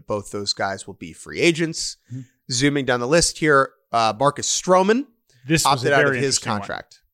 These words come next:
Speaker 2: Yeah. So Stroman opting out of twenty-one million for twenty twenty-four is surprising because it's like, is he getting more than twenty-one million dollars A A V next year? I don't think so. However,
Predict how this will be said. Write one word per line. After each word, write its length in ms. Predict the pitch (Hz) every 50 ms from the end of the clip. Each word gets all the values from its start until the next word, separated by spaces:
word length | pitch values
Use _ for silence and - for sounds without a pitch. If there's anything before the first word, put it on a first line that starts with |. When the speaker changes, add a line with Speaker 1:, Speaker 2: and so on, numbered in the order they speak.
| _ _
Speaker 2:
Yeah. 220 | 139 131 113 95 - _ _ _ _ _ _ _
So 260 | - - 151 139 135
Stroman 540 | - - - - - 175 180 190 196 196 -
opting 380 | 170 156 160 - - 170 156 143
out 140 | 139 139
of 80 | 135 120
twenty-one 380 | - - 147 139 139 139 135 131
million 320 | 131 131 127 127 123 127
for 100 | - -
twenty 240 | 131 - 135 131 117
twenty-four 580 | 107 123 123 113 - 127 123 120 117 117 113 - _ _ _ _ _ _
is 240 | - 156 147 135 -
surprising 520 | - - - 165 170 175 180 160 190 185
because 240 | 160 156 - 123 143
it's 100 | 135 -
like, 160 | - 113 101 _ _ _ _ _
is 80 | - 113
he 80 | 135
getting 360 | 170 247 220 156 127 113 110 110
more 160 | 117 143 165
than 100 | 139 120
twenty-one 460 | - - - 139 139 151 147 147 143
million 180 | 139 139 135 131
dollars 280 | 127 127 139 143 127 147
A 60 | 131
A 200 | 131 135 135 123
V 140 | 117 135 147
next 260 | 160 175 - - -
year? 260 | 196 208 233 233 - _ _ _ _ _ _ _ -
I 80 | 135 147
don't 140 | 143 127
think 160 | - 147 156 -
so. 360 | - 208 226 240 247 226 _ _ _ _
However, 640 | - - 139 127 123 143 160 220 247 269 254 -